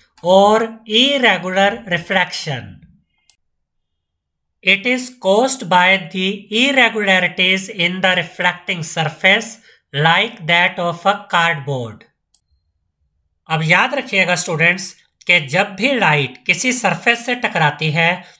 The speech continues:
तो सरफेस से टकरा-, टकराने के बाद वो वापस जाती है, उसका रिफ्लेक्शन होता है। तो लाइट का जो रिफ्लेक्शन होता है,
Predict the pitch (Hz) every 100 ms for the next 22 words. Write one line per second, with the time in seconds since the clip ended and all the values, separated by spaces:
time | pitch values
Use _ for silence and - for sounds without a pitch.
0 | - 175 165 180 165 - 247 - 247 240
1 | 214 175 170 - 170 170 170 208 226 208
2 | 160 160 170 170 190 196 - 220 202 -
3 | 143 139 151 160 180 170 202 208 208 185
4 | 170 - 185 160 139 131 117 101 - -
5 | - _ _ - 214 180 180 226 - 254
6 | 269 240 226 185 170 233 196 170 160 139
7 | 123 98